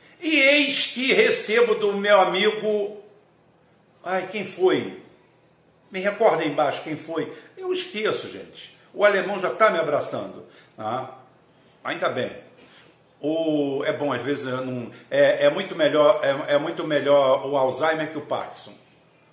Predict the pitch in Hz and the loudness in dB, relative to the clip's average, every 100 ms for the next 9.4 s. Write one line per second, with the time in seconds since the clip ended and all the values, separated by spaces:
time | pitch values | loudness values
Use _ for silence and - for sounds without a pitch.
0 | _ - 104 101 95 - - 160 147 127 | _ -18 -14 -14 -16 -20 -6 -2 0 0
1 | 147 151 160 156 139 139 143 139 - 127 | 0 0 -2 -4 -4 -6 -6 -8 -6 -6
2 | 127 113 127 117 117 - 113 127 127 120 | -6 -8 -6 -4 -4 -6 -8 -8 -10 -8
3 | 127 123 - 135 127 - - - 139 131 | -6 -6 -8 -10 -12 -16 -12 -4 -2 -2
4 | - 131 123 123 120 120 120 120 117 120 | -10 -10 -8 -8 -8 -6 -8 -8 -10 -10
5 | 107 113 104 92 92 101 - - - 120 | -10 -8 -10 -10 -12 -14 -18 -20 -18 -16
6 | - 131 127 120 - - 98 - 370 - | -10 -8 -6 -4 -4 -6 -16 -16 -16 -12
7 | 302 190 151 - 151 135 - 117 151 131 | -10 -6 -6 -6 -6 -6 -6 -4 -4 -4
8 | 139 - 135 127 123 120 123 127 110 98 | -10 -12 -14 -12 -12 -12 -12 -14 -12 -10
9 | 123 98 110 | -12 -12 -16